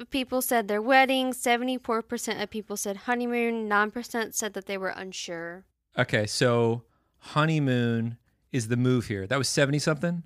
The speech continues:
Speaker 1: Seventy-four percent, yeah.
Speaker 2: Seventy-four percent. I agree completely because for me, now, if I get married, whoever I marry, I'll do whatever wedding they want 'cause I feel like for girls, they have a more visualized, ide-,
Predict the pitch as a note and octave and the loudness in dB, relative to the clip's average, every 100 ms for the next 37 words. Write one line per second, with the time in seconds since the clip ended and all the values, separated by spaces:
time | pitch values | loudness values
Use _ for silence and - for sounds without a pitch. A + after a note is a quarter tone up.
0 | _ - - C4 B3 B3+ B3 B3 - E4 | _ -20 -6 -2 0 0 -4 -4 -6 -6
1 | D4+ C4 C#4+ G#3+ _ - - B2+ C3+ D3 | -4 0 0 -2 _ -10 -2 2 2 0
2 | A#2 C3 - - G3+ B3 C#3+ E3 - C3+ | -2 -2 -2 0 2 2 4 2 2 0
3 | D3 C#3+ B2 A2+ - C3+ - C3+ C3+ F3 | 0 0 -2 -4 -2 -2 -2 0 2 4
4 | E3+ C#3 C#3+ _ _ _ _ _ - D#3 | 4 4 0 _ _ _ _ _ -4 4
5 | C#3+ B2 G#3 G3+ C#3 C3 B2 A#2+ A2 - | 6 8 8 8 8 6 6 4 0 -6
6 | - D3 F3 C#3+ B2+ B2+ A#2+ A2+ C3+ C#3+ | 0 6 6 6 4 4 4 4 4 6
7 | C3 B2+ C3 A#2 A2+ G#2+ G#2 G#2 - - | 6 6 4 4 2 2 0 -2 -6 -6
8 | A#2+ A#2 C3+ A#2+ G#2+ A#2+ G2+ A#2 G#2+ G#2+ | -4 -2 0 0 -2 -8 -4 -2 -2 -2
9 | A2+ G#2+ G#2+ G#2 G#2 G2 - - - A#2+ | -2 -2 -4 -4 -6 -6 -14 -20 -14 2
10 | D3 C#3+ C#3+ B2 A#2 A#2 A#2 A#2+ | 4 6 6 6 4 4 2 2